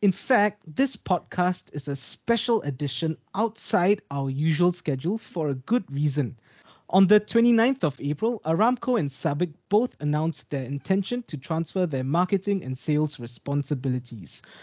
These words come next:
A number of Aramco petrochemicals and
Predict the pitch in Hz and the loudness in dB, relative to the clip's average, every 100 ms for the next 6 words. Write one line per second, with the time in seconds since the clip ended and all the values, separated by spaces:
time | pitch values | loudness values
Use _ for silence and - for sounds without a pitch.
0 | _ _ _ 190 185 208 214 247 - 147 | _ _ _ 4 6 6 4 2 2 0
1 | 151 160 170 160 - 160 - 170 143 143 | 0 0 -2 -2 -2 -4 -4 -2 -2 -2
2 | 143 139 - 139 139 | -2 -4 -2 -2 -2